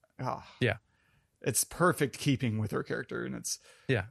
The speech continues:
Speaker 1: uh,
Speaker 2: And
Speaker 1: and
Speaker 2: not just hers, but his, and,
Speaker 1: Yeah.
Speaker 2: and to leave him,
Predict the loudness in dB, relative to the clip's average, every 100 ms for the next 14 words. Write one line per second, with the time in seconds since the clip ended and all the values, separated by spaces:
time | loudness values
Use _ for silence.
0 | -6 -4 -4 2 6 6 6 2 4 6
1 | 6 4 2 2 4 4 4 2 2 4
2 | 6 6 4 4 2 2 4 2 2 2
3 | 2 2